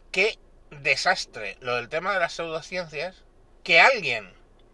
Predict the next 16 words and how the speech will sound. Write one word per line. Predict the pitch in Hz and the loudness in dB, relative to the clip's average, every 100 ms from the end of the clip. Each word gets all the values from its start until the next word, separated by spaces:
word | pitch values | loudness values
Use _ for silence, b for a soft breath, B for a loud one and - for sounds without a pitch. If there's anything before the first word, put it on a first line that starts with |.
| b b b - | b b b -4
que | 165 143 | -2 4
probablemente | 156 190 214 202 208 151 104 90 - - - - | 8 10 8 6 0 -2 -4 -4 -12 -20 -12 4
era | 175 143 92 - - - | 6 6 2 -2 -14 -2
uno | 226 190 135 104 - - | -2 0 -4 -4 -10 -20
de, | 131 135 123 - | -2 0 0 -6
pero | - 101 | -12 -10
no | 123 | -4
es | 180 | -2
el | 190 | -2
único | 143 127 156 | -2 -4 -4
caso, | 269 - 127 | -4 -4 -6
¿eh? | 151 - b b b b b | -6 -10 b b b b b
Alguien | - 208 180 131 | 2 2 2 0
que | 156 | 4
era | 185 147 | 4 4
probablemente | 127 147 170 180 143 117 | 4 4 4 2 -2 -6